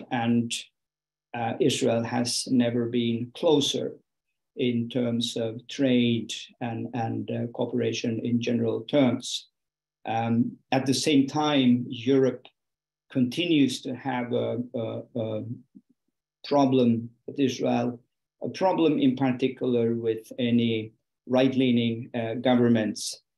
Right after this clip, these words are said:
And, and this has been a, a, a, a constant factor over the last twenty years that I have followed the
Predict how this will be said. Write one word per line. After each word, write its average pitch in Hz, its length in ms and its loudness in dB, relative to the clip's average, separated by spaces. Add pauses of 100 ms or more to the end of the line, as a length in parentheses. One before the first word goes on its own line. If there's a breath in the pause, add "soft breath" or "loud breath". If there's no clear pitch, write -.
(300)
And, 113 220 -6
and 117 160 -2
this 123 220 0
has 117 220 -4
been 117 360 0
a, 110 340 -8
a, 120 60 -8
a, 117 400 -8 (640)
a 135 60 -8
constant 123 560 0
factor 117 800 0
over 123 160 -2
the 123 120 2
last 117 320 0
twenty 123 240 0
years 117 320 0
that 113 280 -6 (120)
I 135 140 4
have 127 240 2
followed 117 440 -2
the 120 240 -2